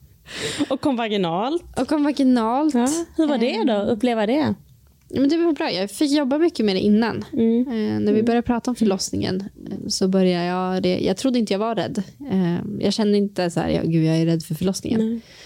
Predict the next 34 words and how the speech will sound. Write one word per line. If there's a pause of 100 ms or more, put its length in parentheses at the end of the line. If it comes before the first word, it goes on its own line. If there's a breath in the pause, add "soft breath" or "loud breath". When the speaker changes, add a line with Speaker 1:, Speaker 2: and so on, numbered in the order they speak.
(140 loud breath)
Speaker 2:
Men
när
vi
började
prata
om
förlossningen,
eh, (760)
med
barnmorskan
och
med
allt
som
hade
hänt,
liksom,
och, (320 soft breath)
ja, (140)
mina
tankar
kring
det
framöver, (100)
Speaker 1:
Mm. (720)
Speaker 2:
så
reagerade
jag
oftast
med
att,
eh,
få
kallsvettningar,